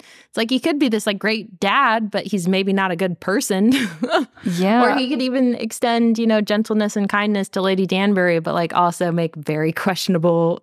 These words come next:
Speaker 1: ethical <laughs> decisions.
Speaker 2: Exactly.
Speaker 1: <laughs> Yeah.
Speaker 2: Yeah.
Speaker 1: So that was crazy. But also,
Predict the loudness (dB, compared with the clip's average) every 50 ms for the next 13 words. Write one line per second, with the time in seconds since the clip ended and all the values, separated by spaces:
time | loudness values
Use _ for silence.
0 | _ -6 -2 -2 -2 -2 -2 -2 -2 -2 -6 -2 0 0 0 2 2 2 2 2
1 | 0 0 -2 -2 0 -2 -2 0 0 2 2 2 2 2 0 0 -4 -6 -8 -6
2 | -4 -4 -4 -4 -4 -4 -4 -4 -4 -4 -6 -4 -2 0 0 2 0 0 0 -2
3 | -2 -2 -2 -2 -4 -4 -6 -8 _ -20 -20 -20 _ -10 -4 -2 0 0 0 -2
4 | -4 -8 -6 -4 -4 -2 -2 -2 -2 -2 0 0 0 0 0 -2 -4 -4 -2 -2
5 | -2 -2